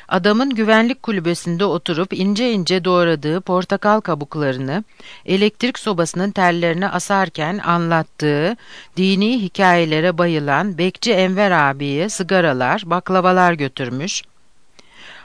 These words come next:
"Abi, benim hastam ya, biraz hava alması lazım, yarım saat sonra getireceğim vallahi bak." türünden diller dökmüşse de, "Git başhekimden kağıt getir, sonra nereye götürürsen götürden" başka cevap alamayınca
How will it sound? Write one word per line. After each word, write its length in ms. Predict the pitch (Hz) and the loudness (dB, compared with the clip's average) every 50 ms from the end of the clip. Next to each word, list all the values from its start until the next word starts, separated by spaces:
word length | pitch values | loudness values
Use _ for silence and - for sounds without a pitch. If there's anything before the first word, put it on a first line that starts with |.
| - | -2
"Abi, 460 | - 185 214 233 240 185 202 180 165 | 2 4 4 4 4 2 0 -2 0
benim 240 | 175 196 208 226 220 | 0 2 2 2 2
hastam 520 | 214 214 214 208 - - 240 233 226 196 165 | 2 2 2 0 0 0 2 2 2 2 0
ya, 280 | 156 147 143 170 202 - - - - - - | 0 -2 -2 -4 -6 -8 -14 -20 -20 -8 -4
biraz 280 | 214 214 214 214 208 - | 0 2 2 2 2 2
hava 280 | 214 214 226 226 208 | 4 6 8 8 8
alması 420 | 190 165 151 143 143 139 - 160 156 | 8 8 6 2 -2 -2 -2 -2 0
lazım, 460 | 156 147 147 147 135 135 151 151 156 | 2 2 2 2 0 -2 -6 -6 -4
yarım 280 | 165 185 202 208 233 220 | -2 0 0 0 0 0
saat 340 | - 202 175 160 156 - | 2 4 4 4 4 2
sonra 240 | - - 165 175 214 | 0 -2 0 0 0
getireceğim 680 | 226 185 202 190 - 202 190 190 165 202 190 175 165 | 0 0 -2 -2 -2 -2 -4 -2 2 2 2 4 4
vallahi 540 | 170 185 196 220 233 220 190 170 160 160 143 | 4 4 4 6 6 4 4 4 4 2 0
bak." 260 | 139 135 135 - - - - - - - - - - _ - | 0 0 0 -2 -8 -20 -20 -20 -20 -20 -20 -20 -20 _ -2
türünden 640 | - 196 185 196 185 175 160 170 175 190 214 202 | 0 2 4 4 2 2 4 4 4 4 4 2
diller 460 | 175 196 190 196 196 202 202 208 190 170 | 2 2 2 4 6 6 6 6 4 4
dökmüşse 680 | 190 190 - - - 196 - - - - 151 127 117 | 0 -2 -2 -2 -4 -4 -4 -4 -2 -2 -2 0 0
de, 180 | 135 156 214 - - - _ _ _ - - - - - - - - | 0 -2 -2 -4 -8 -18 _ _ _ -20 -20 -20 -20 -20 -20 -8 -4
"Git 260 | 202 220 - - 202 | -4 -4 -2 2 2
başhekimden 680 | 226 226 - 240 226 - 185 185 190 214 220 226 233 | 2 2 2 0 -2 -2 -2 0 4 4 4 4 4
kağıt 420 | 208 208 202 196 196 196 - - | 2 2 4 4 4 2 0 -2
getir, 460 | - 170 160 - - 226 254 269 - - - - - - | -2 -2 -2 -2 0 -2 -2 -2 -2 -4 -8 -20 -20 -10
sonra 340 | - - 220 202 196 202 | -2 2 2 4 4 4
nereye 340 | 202 208 220 226 226 196 170 | 4 4 4 4 4 2 2
götürürsen 680 | 160 160 165 156 - 175 160 165 160 - 214 220 226 226 | 2 0 -2 -2 -2 -4 -4 -4 -2 0 2 2 2 2
götürden" 600 | 196 190 175 - - 180 165 165 190 185 180 170 | 2 0 -2 -2 -4 -4 -2 2 2 2 2 2
başka 340 | 156 147 151 - - 170 165 | 0 0 -2 -2 -4 -4 -2
cevap 340 | 151 165 170 165 175 175 170 | 0 0 2 2 0 2 2
alamayınca 840 | 175 180 190 185 175 156 143 139 131 131 127 - 160 175 240 269 | 2 2 2 2 0 -2 -4 -4 -4 -6 -4 -2 0 0 -2 -2